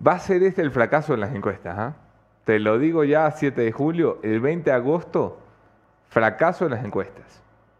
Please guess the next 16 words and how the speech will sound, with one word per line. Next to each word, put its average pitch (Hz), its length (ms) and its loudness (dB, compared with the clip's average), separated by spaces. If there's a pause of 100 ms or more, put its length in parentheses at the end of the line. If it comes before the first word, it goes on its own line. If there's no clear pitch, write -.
(1000)
No 143 200 2
sé 143 140 0
de 117 100 0
cuáles, 131 440 -2 (580)
pero 110 300 4
va 160 120 2
a - 20 2
haber 165 200 0
unas 135 220 -4
que 113 120 -2
van 110 180 -2
a 98 40 -8
caer 101 200 0
como 98 200 -2
dominó 92 400 -4
aquí, 123 360 -4